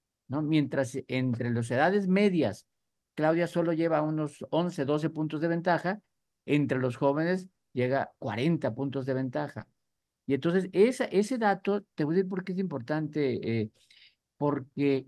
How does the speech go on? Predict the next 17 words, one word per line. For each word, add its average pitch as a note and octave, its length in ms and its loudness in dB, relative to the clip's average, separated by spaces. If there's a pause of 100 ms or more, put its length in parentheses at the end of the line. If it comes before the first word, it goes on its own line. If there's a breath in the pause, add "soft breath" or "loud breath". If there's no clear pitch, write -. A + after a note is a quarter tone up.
(720)
en D3+ 240 2
todo A#3 260 4
este G#3+ 200 0
siglo, C#3 440 -6 (180)
en C3 200 -4
todo G#3+ 180 4
este A3 180 -4
siglo, C#3 360 -4 (380)
los C3+ 240 0
jóvenes E3+ 680 0
han D3 160 -2
votado D#3+ 420 0
por C#3+ 280 -6
cambiar. A#2+ 640 0 (640)
Votaron D3 460 0
por A#2 220 -4
Fox, - 480 -4